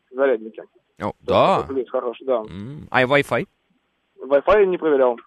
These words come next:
Speaker 2: Надо было проверить,
Speaker 1: Должен быть, по
Speaker 2: конечно.
Speaker 1: идее.
Speaker 2: Надо
Speaker 1: Ну,
Speaker 2: было
Speaker 1: надо было.
Speaker 2: проверить. Ну ладно, спасибо. Но есть здесь зарядники, наверное, есть Wi-Fi, да? Много платформ на ремонте. Но не ремонт, видимо, а на строительстве ещё Котельники. Иволга круче считается, она уже ближе к электричкам, говорит Деко.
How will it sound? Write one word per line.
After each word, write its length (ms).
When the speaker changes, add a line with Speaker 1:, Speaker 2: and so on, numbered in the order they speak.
Speaker 2:
Надо 320
было 160
проверить, 320
Speaker 1:
Должен 260
быть, 140
по 60
Speaker 2:
конечно. 180
Speaker 1:
идее. 300
Speaker 2:
Надо 180
Speaker 1:
Ну, 80
Speaker 2:
было 80
Speaker 1:
надо 160
было. 20
Speaker 2:
проверить. 520
Ну 100
ладно, 200
спасибо. 340
Но 80
есть 120
здесь 200
зарядники, 520
наверное, 280
есть 240
Wi-Fi, 360
да? 180
Много 300
платформ 500
на 60
ремонте. 520
Но 140
не 120
ремонт, 360
видимо, 320
а 20
на 80
строительстве 520
ещё 180
Котельники. 500
Иволга 400
круче 380
считается, 520
она 160
уже 200
ближе 320
к 60
электричкам, 600
говорит 220
Деко. 340